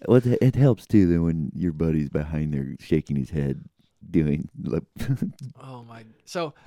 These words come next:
Speaker 2: I wanna finish off today's podcast with a little bit of May Madness takes.
Speaker 1: All right.
Speaker 2: Um, shout out to, uh, my, my,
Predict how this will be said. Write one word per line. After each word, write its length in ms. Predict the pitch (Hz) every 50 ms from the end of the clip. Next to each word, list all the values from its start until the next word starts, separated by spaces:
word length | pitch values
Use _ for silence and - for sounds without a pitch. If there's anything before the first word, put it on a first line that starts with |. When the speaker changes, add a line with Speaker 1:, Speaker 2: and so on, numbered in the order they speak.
| - - -
Speaker 2:
I 40 | 180
wanna 160 | 233 277 269
finish 260 | - - 226 214 185
off 140 | 220 196 180
today's 200 | - 196 180 156
podcast 560 | - - 165 160 - - - 165 156 151 -
with 160 | 156 156 143 - - -
a 40 |
little 220 | 156 170 180 170 175
bit 40 | 160 160 147 - _ _
of 80 | 147 131 _ _ _ _ _ _ _
May 280 | 156 147 156 160 160
Madness 420 | 147 147 151 147 147 147 147 - -
takes. 420 | - 170 147 143 135 - - - _ _ _ _ _ _ _ -
Speaker 1:
All 80 | 143 143
right. 160 | 151 156 139 -
Speaker 2:
Um, 120 | 127 - _ _
shout 280 | - - 185 190 202
out 80 | 190 -
to, 320 | - 202 185 175 175 170 - _ _ _ _ _ _ _ _ _ _ - 117 _
uh, 120 | 160 165 156
my, 160 | 156 156 156 _
my, 160 | 160 170 165